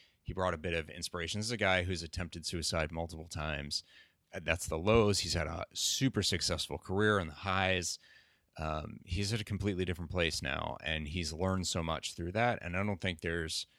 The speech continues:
I, I can say pretty confidently, there is no chance of him feeling the urge to end it all ever again.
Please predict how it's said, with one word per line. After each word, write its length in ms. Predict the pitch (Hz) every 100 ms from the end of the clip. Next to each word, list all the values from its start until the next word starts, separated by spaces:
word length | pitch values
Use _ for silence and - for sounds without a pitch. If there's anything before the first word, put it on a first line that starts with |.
| _ _ _ -
I, 140 | 92 -
I 180 | 92 87 _ _ _ -
can 140 | - 113
say 160 | 123
pretty 220 | 104 107
confidently, 640 | 90 90 85 82 76 80 73 -
there 180 | 92 95
is 140 | 90
no 140 | 95
chance 360 | 85 - 82 78
of 120 | 78
him 440 | 87 80 82 82 82 _ _ -
feeling 480 | - 104 95 90 87
the 100 | 80
urge 480 | 82 82 80 - - _ _ _ -
to 320 | - 80 78
end 180 | - 85
it 100 | 76
all 300 | 82 85 87 -
ever 240 | 87 76
again. 440 | 78 78 69 -